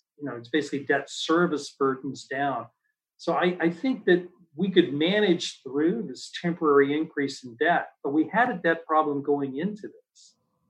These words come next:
So it's sort of like saying, suppose I were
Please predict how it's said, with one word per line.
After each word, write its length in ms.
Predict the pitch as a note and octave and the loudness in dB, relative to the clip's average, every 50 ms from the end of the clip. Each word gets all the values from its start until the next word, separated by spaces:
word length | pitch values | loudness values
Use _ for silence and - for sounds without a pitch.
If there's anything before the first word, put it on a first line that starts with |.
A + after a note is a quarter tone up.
| _ _ _ - | _ _ _ -2
So 160 | - D#3 D3+ | 2 4 6
it's 160 | C#3+ C#3+ - | 6 6 6
sort 140 | A3 G#3+ G#3 | 4 6 8
of 40 | F#3+ | 8
like 220 | F3+ E3 D#3+ - | 8 6 6 4
saying, 420 | - F3+ E3+ E3+ E3 D#3 D3 D3 | -2 -4 -4 -2 -2 -4 -4 -4
suppose 420 | - - - - E3+ F3 F3 E3 E3 | -6 -8 -4 -2 0 2 2 2 2
I 180 | D3+ C#3+ D3 D3 | 4 4 4 4
were 440 | C#3 C3+ C3 B2+ B2+ B2 A#2 - | 2 0 0 -2 -4 -6 -8 -10